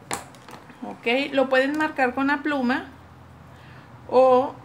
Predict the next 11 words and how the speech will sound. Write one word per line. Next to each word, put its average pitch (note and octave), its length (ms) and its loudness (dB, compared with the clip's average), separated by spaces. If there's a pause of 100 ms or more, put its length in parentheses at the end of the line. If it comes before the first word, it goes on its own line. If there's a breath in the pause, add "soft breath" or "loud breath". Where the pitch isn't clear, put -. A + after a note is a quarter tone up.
(380)
solo A#3 400 -2
lo A#3 140 -2
pueden G3+ 200 -6
cortar - 380 -8
así. D4 340 -8 (1120 loud breath)
Pero B3 260 4
ya A#3+ 240 4
ustedes A#3+ 480 0
cortan A3+ 460 0
de C4 100 0
varios C4 560 2